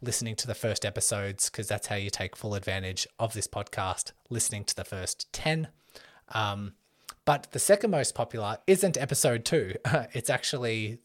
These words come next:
my conversation with Matt Fitzgerald, which was Run Like a Pro, Even If You're Slow. Um, so that has, um, about eight thousand downloads,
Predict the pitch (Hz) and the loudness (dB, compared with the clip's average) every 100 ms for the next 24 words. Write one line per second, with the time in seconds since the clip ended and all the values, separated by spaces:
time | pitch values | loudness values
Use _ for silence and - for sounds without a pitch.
0 | - 117 104 107 - 110 113 110 104 107 | -8 -2 0 0 -2 -4 -2 -2 -2 -4
1 | 98 - 110 95 - - - - 104 92 | -6 -4 -4 -4 -10 -10 -6 -2 -2 -4
2 | 95 - - - - 107 - 107 98 95 | -8 -14 -20 -20 -12 -8 -6 -4 -4 -4
3 | - - 110 104 101 - - 110 101 101 | -6 -4 -4 -4 -6 -8 -4 -4 -2 -4
4 | 110 101 104 92 - - - 131 147 147 | -6 -6 -6 -8 -8 -6 -2 0 2 0
5 | - - - - _ - 101 101 98 - | -4 -20 -20 -20 _ -6 -4 -4 -4 -2
6 | 117 101 98 95 _ _ _ _ _ - | -2 -2 -4 -6 _ _ _ _ _ -6
7 | 101 92 113 98 95 - - 101 92 92 | -6 -4 -4 -4 -4 -6 -4 -6 -6 -6
8 | 107 104 95 - - 104 - 101 95 101 | -6 -2 -4 -4 -8 -8 -6 -6 -4 -6
9 | 101 101 98 98 - | -6 -4 -6 -4 -6